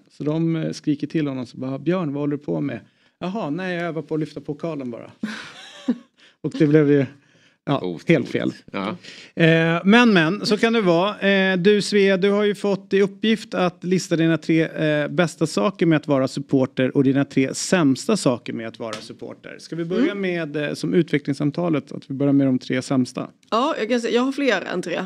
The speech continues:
Speaker 1: Ja.
Speaker 3: Eh, <laughs> eh, de, vill du börja med de tre sämsta?
Speaker 1: Ja.
Speaker 3: Okej. De tre sämsta är, eh, första, att jag inte har fått en tröja av er.
Speaker 1: Ja, det är dåligt.
Speaker 3: Matchtröja. Eh, andra är att jag inte har fått en halsduk.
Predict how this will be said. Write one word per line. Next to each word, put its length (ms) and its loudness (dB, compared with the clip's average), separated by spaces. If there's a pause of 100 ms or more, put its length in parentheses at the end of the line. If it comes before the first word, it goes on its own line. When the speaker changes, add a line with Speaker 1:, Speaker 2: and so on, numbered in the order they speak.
Speaker 1:
Ja. 300 4
Speaker 3:
Eh, 200 0
<laughs> 1000 4
eh, 380 2
de, 140 4
vill 260 0
du 60 0
börja 200 2
med 100 2
de 80 0
tre 180 -2
sämsta? 340 -2
Speaker 1:
Ja. 200 2 (120)
Speaker 3:
Okej. 320 -2 (280)
De 100 -2
tre 160 2
sämsta 580 0
är, 340 0 (180)
eh, 80 0
första, 460 -2
att 180 -2
jag 80 -2
inte 240 -2
har 60 -6
fått 100 -6
en 80 -2
tröja 240 -2
av 80 -4
er. 180 -4 (220)
Speaker 1:
Ja, 280 0
det 120 4
är 40 2
dåligt. 280 0
Speaker 3:
Matchtröja. 420 -4 (100)
Eh, 240 0
andra 220 -2
är 80 0
att 80 -4
jag 80 -2
inte 120 -2
har 80 -10
fått 80 -6
en 60 -2
halsduk. 480 -4